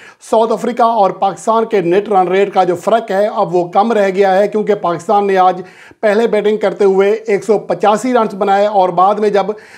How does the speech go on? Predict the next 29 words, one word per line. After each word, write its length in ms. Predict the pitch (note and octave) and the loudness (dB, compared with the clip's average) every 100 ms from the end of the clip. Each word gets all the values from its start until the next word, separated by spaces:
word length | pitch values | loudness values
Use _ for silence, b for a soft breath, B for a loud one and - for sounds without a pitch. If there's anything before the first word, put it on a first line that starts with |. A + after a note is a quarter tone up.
| B | B
बारिश 400 | D#3 E3+ G#3+ B3+ | -2 2 2 2
की 120 | B3+ | 0
वजह 260 | C4 G#3+ G#3 | -2 0 0
से 140 | G#3 | 0
ये 160 | G#3 F#3+ | 0 0
मैच 300 | F3 F3+ F3 | 0 -2 0
रोका 320 | E3 E3+ A3 | 0 2 0
गया, 300 | G3 G3+ G3 | 2 2 2
तो 200 | G3 G3 | 0 -2
ये 320 | F3+ F3+ F#3 | 0 0 0
जो 200 | F3 E3 | -2 -4
टारगेट 420 | D#3+ E3+ F#3 G#3+ - | 0 0 2 0 0
था, 240 | F#3 F#3+ | 2 2
एक 220 | A#3 F#3 | 0 -4
सौ 140 | G#3 F#3 | -4 -4
छियासी 420 | - G#3 G3 B3+ | 0 0 0 -2
से 140 | A#3 | -2
कम 220 | A#3 G3 | 0 0
करके 640 | F#3 F3 F3 F#3 G#3+ - F#3+ | 0 -2 0 -2 -2 -2 -2
एक 100 | G3 | 0
सौ 120 | G3 | 0
बयालीस 400 | F3 F3 G3+ G#3 | 2 2 0 -4
किया 220 | A#3 G3+ | -2 0
गया 200 | G3 G#3 | 2 2
और 360 | G#3 F3+ D#3 - | 2 0 -2 -2
चौदह 220 | G#3 G3 | 0 2
ओवर्स 280 | F#3+ F#3 A#3 | 2 0 0
दिए 260 | F#3+ G#3 F#3 | 0 0 2
गए 240 | F#3 | 0